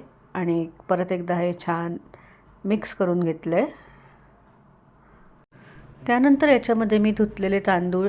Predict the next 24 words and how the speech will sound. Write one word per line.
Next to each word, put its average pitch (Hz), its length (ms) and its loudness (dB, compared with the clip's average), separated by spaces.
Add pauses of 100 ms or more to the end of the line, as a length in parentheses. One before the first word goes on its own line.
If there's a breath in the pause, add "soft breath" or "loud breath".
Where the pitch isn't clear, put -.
(100)
आणि 185 200 -2
दोन्ही 180 380 -2
डाळी 180 280 0
घातलेल्या 170 440 -4
आहेत. 180 100 -6 (120)
तांदूळ 180 420 -4 (120)
आणि 180 220 -4
डाळी 175 360 0
धुवून 180 380 -2
नंतर 170 280 -4
मी 175 160 -4
अर्धा 165 360 -6
तास 165 280 -12
तसंच 180 340 -8
ठेवलं 170 240 -4
होतं, 165 260 -6 (520 loud breath)
तर 190 80 -8 (100)
ते 214 120 2
घातलेलं 190 480 -2
आहे 185 280 0 (100)
आणि 180 200 -6 (140)
त्यानंतर 180 480 -2
चवीनुसार 175 760 -4
मीठ 175 280 -2